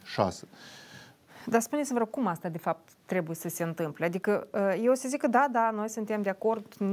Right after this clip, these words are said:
Speaker 2: neapărat vom realiza promisiunile dumneavoastră, ce ați promis dumneavoastră acolo, o să facem.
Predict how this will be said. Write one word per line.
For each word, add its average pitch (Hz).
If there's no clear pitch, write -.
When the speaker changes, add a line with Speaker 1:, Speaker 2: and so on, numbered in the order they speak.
Speaker 2:
neapărat 202
vom 165
realiza 156
promisiunile 196
dumneavoastră, 165
ce -
ați 160
promis 160
dumneavoastră 156
acolo, 220
o 170
să -
facem. 160